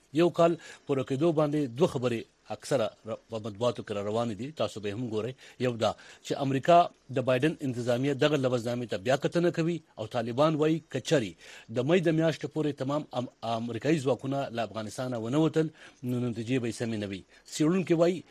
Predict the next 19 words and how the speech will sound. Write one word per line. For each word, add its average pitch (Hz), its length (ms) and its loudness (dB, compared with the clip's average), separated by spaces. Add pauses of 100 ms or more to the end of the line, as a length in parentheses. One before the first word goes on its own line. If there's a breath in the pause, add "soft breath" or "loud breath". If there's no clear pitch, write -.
(180)
لوزنامه 131 760 0 (100)
د 127 120 -8
خطر 123 340 -2
سره 101 220 -4
مخ 95 220 -8
ده. 95 120 -10 (280)
تاسو 127 260 -4
فکر 135 280 -4
کوئ 175 220 -4
دا 190 140 2
لوزنامه 151 480 0
رښتیا 151 340 0
هم 180 100 -2
د 175 160 -4
خطر 151 160 -2
سره 143 160 -4
مخ 135 180 -4
کېدونکې 117 340 -6
ده؟ - 60 -10